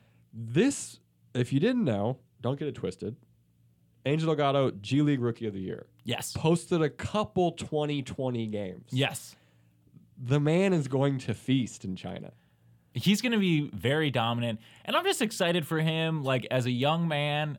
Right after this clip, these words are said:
Speaker 1: Yep.
Speaker 2: getting paid a lot of money to live in a very fun place.
Speaker 1: Yeah, he's in Beijing, too. He's
Speaker 2: Yeah.
Speaker 1: not, he, I mean, there's every single
Speaker 2: Name me a
Speaker 1: ci-,
Speaker 2: small city in
Speaker 1: I was gonna
Speaker 2: China.
Speaker 1: say, every single city in
Speaker 2: <laughs>
Speaker 1: China is huge,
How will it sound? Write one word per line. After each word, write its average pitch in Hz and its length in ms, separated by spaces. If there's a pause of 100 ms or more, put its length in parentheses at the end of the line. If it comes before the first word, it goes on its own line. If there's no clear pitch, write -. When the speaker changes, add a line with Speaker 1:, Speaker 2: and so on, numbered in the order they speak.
Speaker 1:
Yep. 127 240
Speaker 2:
getting 135 200
paid 147 360
a 117 160
lot 113 480
of 175 60
money 156 320
to - 120
live 131 280
in 127 100
a 110 80
very 117 540
fun 107 280
place. 104 400
Speaker 1:
Yeah, 127 80
he's 220 120
in 247 120
Beijing, 139 540
too. 117 260
He's 120 180
Speaker 2:
Yeah. 147 120
Speaker 1:
not, 170 260
he, 131 160 (100)
I 123 60
mean, 127 220
there's 113 280 (600)
every 180 260
single 190 300
Speaker 2:
Name 220 180
me 269 140
a 190 40
Speaker 1:
ci-, 165 140
Speaker 2:
small 127 260
city 113 280
in 104 60
Speaker 1:
I - 20
was 170 100
gonna 160 140
Speaker 2:
China. 143 160
Speaker 1:
say, - 80
every 190 220
single 190 280
city 160 320
in 131 80
Speaker 2:
<laughs> - 120
Speaker 1:
China 120 220
is 104 220
huge, 135 500